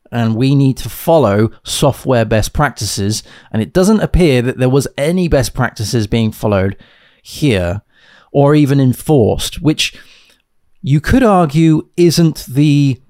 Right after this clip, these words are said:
blame of the contractor. They are there to do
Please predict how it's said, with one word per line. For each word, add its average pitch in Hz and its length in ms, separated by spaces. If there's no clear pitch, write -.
blame 143 680
of 135 240
the 120 100
contractor. 135 920
They 139 260
are 123 340
there 120 360
to 117 140
do 117 360